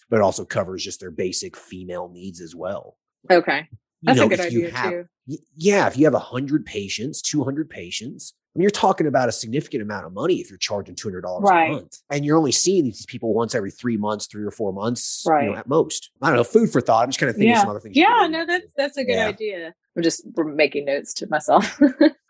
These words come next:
Speaker 1: Yeah, I mean, you're already an expert at women's health. I mean, utilize that
Speaker 2: Yes.
Speaker 1: knowledge, you know? If you did that, I would probably have that as a separate business or a D B A
Speaker 2: Mm-hmm.
Speaker 1: underneath the I V business
Speaker 2: Okay.
Speaker 1: itself. So that way you can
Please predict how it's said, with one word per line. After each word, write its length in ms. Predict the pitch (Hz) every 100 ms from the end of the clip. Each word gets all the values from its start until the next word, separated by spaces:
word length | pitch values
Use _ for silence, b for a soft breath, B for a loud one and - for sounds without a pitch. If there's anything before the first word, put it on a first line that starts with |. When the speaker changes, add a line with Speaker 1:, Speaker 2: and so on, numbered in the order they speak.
| -
Speaker 1:
Yeah, 100 | -
I 60 | 120
mean, 120 | 127
you're 160 | 156 196
already 240 | 233 202
an 60 | 165
expert 260 | 185 214
at 80 | 160
women's 280 | 147 131 120
health. 340 | 131 165 180 -
I 60 |
mean, 320 | 143 143 135 110
utilize 440 | 117 160 190 214
that 220 | 196 190 190
Speaker 2:
Yes. 60 |
Speaker 1:
knowledge, 400 | 190 175 165 92
you 100 | 101
know? 400 | 101 107 139 185 _
If 300 | - 147 147
you 160 | 214 214
did 320 | 160 170 160
that, 200 | 202 202
I 140 | 135
would 140 | 202 151
probably 400 | 160 147 131 110
have 300 | 95 127 110
that 180 | 123 -
as 220 | 113 101
a 80 | 92
separate 560 | - 120 104 107 87
business 520 | - 107 127 127 123 -
or 220 | 104 101
a 40 | 87
D 200 | 90 107
B 140 | 98 101
A 40 | 101
Speaker 2:
Mm-hmm. 100 | 104
Speaker 1:
underneath 580 | 180 175 180 98 - -
the 280 | 90 90 90 95
I 160 | 98
V 240 | 85 92 98
business 380 | 104 104 180
Speaker 2:
Okay. 160 | 165 160
Speaker 1:
itself. 260 | 151 110 113
So 80 | 104
that 140 | 101
way 100 | 104
you 120 | 101
can 100 | 98